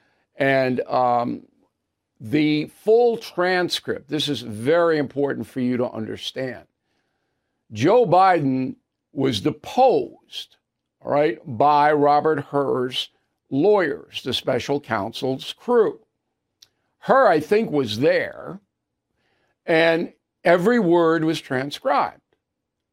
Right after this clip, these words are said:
It's gonna be a battle to see that whole transcription. Justice Department isn't releasing it. It's just releasing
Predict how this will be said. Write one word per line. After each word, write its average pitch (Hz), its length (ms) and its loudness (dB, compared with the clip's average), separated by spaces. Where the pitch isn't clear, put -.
It's 175 160 0
gonna 202 180 2
be 175 100 4
a 165 60 4
battle 175 540 4
to 139 120 -4
see 151 220 0
that 139 180 0
whole 135 440 -2
transcription. 131 720 -6
Justice 160 320 0
Department 156 460 0
isn't 147 260 0
releasing 139 500 -2
it. 110 80 -8
It's 135 160 -6
just 175 200 -4
releasing 160 640 0